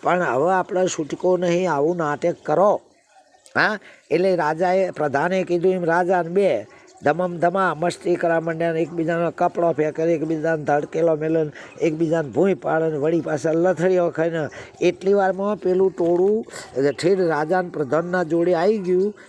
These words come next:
તો આવું બધું ભાળ્યું, હે, આવું બધું ભાળ્યું એટલે એ ટોળું રીતસર એવું બોલવા માંડ્યું કે હવે ચેવા ઠેકોણા આયા,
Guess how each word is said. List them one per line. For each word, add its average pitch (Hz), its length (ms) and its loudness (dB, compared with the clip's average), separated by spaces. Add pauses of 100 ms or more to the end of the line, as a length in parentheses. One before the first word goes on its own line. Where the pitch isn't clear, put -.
(100)
તો 170 60 2
આવું 156 360 2
બધું 190 300 0
ભાળ્યું, 196 420 2 (560)
હે, 147 100 2 (220)
આવું 123 260 2
બધું 185 280 0
ભાળ્યું 185 400 0 (380)
એટલે 160 280 -2
એ 185 280 -2
ટોળું 185 540 -2 (300)
રીતસર 185 720 0 (280)
એવું 160 300 2
બોલવા 185 320 2
માંડ્યું 147 460 -2 (280)
કે 180 140 4 (320)
હવે 110 320 2
ચેવા 226 300 0
ઠેકોણા 190 560 -2
આયા, 180 340 2